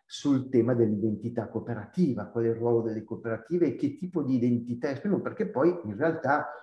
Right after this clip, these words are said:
il movimento cooperativo, eh, come avrete modo di conoscere o avete forse già sentito, si esprime in quasi tutte le forme dell'attività,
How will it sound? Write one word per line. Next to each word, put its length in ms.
il 180
movimento 500
cooperativo, 1040
eh, 160
come 220
avrete 320
modo 340
di 240
conoscere 560
o 80
avete 280
forse 280
già 120
sentito, 640
si 320
esprime 480
in 180
quasi 380
tutte 760
le 200
forme 400
dell'attività, 1000